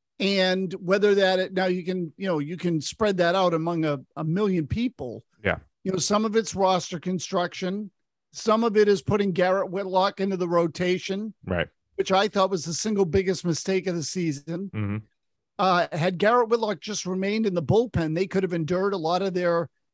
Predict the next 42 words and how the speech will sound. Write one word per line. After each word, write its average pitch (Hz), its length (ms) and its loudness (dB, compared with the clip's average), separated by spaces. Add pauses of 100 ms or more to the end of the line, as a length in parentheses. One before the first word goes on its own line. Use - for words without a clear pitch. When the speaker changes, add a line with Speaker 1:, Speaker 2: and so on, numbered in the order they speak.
(260)
Speaker 1:
difficulties. 175 720 -2
They 190 80 0
would 190 140 -2
have 190 80 -4
won 190 200 -2
a 190 40 0
lot 185 240 2
more 190 220 -2
games, 175 420 -4
and 185 280 -4 (420)
maybe 185 260 4
they'd 196 180 4
approached 196 380 0
the 175 80 -10
trade 190 300 0
deadline 180 460 0
differently. 180 420 -4
There's 190 180 -4
a 165 60 -4
million 202 340 -2
things 190 220 -4
they 180 80 -2
could 175 160 -6
have 170 100 -2
done 156 200 -2
differently. 180 580 -8 (200)
Speaker 2:
You 104 120 4
don't 101 120 4
have 98 160 2
to 98 80 2
run 98 220 4
John 98 240 0
Schreiber 95 420 2
into 90 140 -6
the 92 60 -4
ground 90 320 0
like 92 160 0
they 90 120 2
have. 90 320 0 (360)
Speaker 1:
Right. 254 440 2
I 180 100 -6
mean, 220 300 0